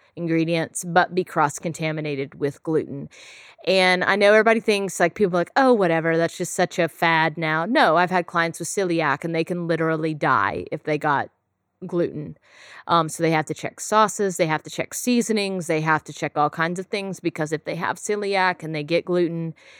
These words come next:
it is very, very, um, it's very bad.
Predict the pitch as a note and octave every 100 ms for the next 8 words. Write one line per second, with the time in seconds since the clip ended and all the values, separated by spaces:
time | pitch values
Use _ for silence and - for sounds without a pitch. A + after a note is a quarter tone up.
0 | - - F3 F3+ D#3+ D3+ F#3+ G3+ F#3+ F3
1 | D#3 D#3 D3+ D3+ D3 C#3+ C#3 - D#3 D3+
2 | D3+ D3+ C#3+ - _ _ _ _ E3 -
3 | F3+ D#3 C#3+ G#3 -